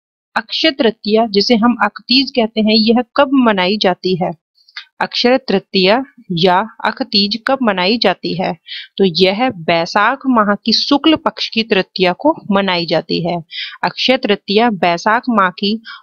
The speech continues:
शुक्ल पक्ष की तृतीया को मनाई जाती है। जैनों का सबसे पवित्र उत्सव पर्युषण कब मनाया जाता है? जैनों का सबसे पवित्र उत्सव पर्युषण कब मनाया जाता है? तो इसका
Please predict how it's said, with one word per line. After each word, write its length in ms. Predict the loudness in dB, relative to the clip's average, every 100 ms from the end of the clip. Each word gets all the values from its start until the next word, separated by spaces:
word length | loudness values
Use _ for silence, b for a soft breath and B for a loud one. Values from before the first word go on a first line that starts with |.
| -14
शुक्ल 420 | -2 -2 2 0
पक्ष 340 | 0 -4 -4 -6
की 180 | -2 -2
तृतीया 460 | 0 -2 -2 -2 0
को 200 | 2 0 0 0
मनाई 340 | 2 2 0 0
जाती 360 | 0 -2 -4 -4
है। 120 | -6 -8 _ _ _ _ -8
जैनों 480 | -2 2 2 2 2
का 200 | 2 0
सबसे 360 | 2 -2 0 -2 0
पवित्र 420 | -2 -2 -2 0
उत्सव 460 | 0 0 0 0 0 _
पर्युषण 600 | -2 0 0 0 0 -2 0 0
कब 120 | 2
मनाया 400 | 2 0 0 -2
जाता 340 | -4 -4 -4 -4
है? 160 | -6 -10 _ _ -6
जैनों 480 | 0 0 2 2 2
का 220 | 2 0
सबसे 400 | -2 -2 -2 -2 -4 -2
पवित्र 420 | -2 -4 -4 -4
उत्सव 640 | 0 -2 -2 0 0 0 -8 B B B
पर्युषण 580 | 0 0 0 2 2 2 2
कब 160 | 2
मनाया 380 | 2 2 0 -2
जाता 320 | -2 -4 -2 -4
है? 200 | -4 -8 -10 _ _ _ -4
तो 40 |
इसका 200 | -2 -2